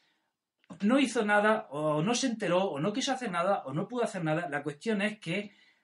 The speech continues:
eh, la iglesia sufre ataques. Y esto la iglesia, pues ya os podéis imaginar, ¿eh? Qué actitud tomará a partir de entonces, ¿no? Una actitud anti-,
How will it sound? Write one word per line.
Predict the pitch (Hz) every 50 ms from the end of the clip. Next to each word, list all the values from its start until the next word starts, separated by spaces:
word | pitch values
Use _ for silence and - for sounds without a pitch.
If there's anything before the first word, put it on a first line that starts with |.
| _ _ -
eh, | 151 156 156 165 160 - -
la | 160 160 185 202
iglesia | 175 143 156 - 220
sufre | 214 - 190 - - - 107
ataques. | - - 107 104 101 - - - _ _ _ _ _ _ _ _ _
Y | - 175
esto | 180 180 190 214
la | 214 190
iglesia, | 175 170 170 190 180
pues | 165 156 143
ya | 170 180
os | 180
podéis | - 151 143 151 160 156 131
imaginar, | 127 156 165 - - - 107 127 160 175 151 123 135 185 208 - _ _ _ _ _ _ _ _ _
¿eh? | - 113 127 147 180 190 180 156 139 131 123 123 123 123 123 123 120 123 123 123 120 - _ _ -
Qué | 175
actitud | 170 165 170 160 143 165 160
tomará | 170 143 131 117 131
a | 151 -
partir | 127 123 - 143 135 135
de | 117 107
entonces, | 104 104 - - 175 208 214 214 - - - - - _ _ _ _ _
¿no? | 139 165
Una | 160 -
actitud | - - - 135 - 185 208
anti-, | 185 175 160 156 - - 151 139 -